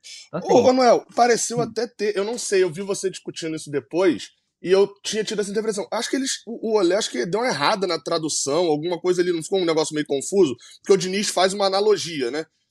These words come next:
Speaker 2: O
Speaker 1: No
Speaker 2: Diniz meio
Speaker 1: trânsito.
Speaker 2: que diz que o, é, é, é, é, a, a analogia do Diniz é que,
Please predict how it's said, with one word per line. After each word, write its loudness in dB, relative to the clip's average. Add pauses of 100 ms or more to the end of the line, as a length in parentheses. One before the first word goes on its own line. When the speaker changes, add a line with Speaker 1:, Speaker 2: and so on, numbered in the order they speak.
(120)
Speaker 2:
O -12
Speaker 1:
No -8
Speaker 2:
Diniz -4
meio 2
Speaker 1:
trânsito. -10
Speaker 2:
que -4
diz -2
que 0
o, 4
é, 2 (320)
é, -2
é, -4
é, -4 (600)
a, -2
a 2
analogia 2
do 2
Diniz -2
é 4
que, 0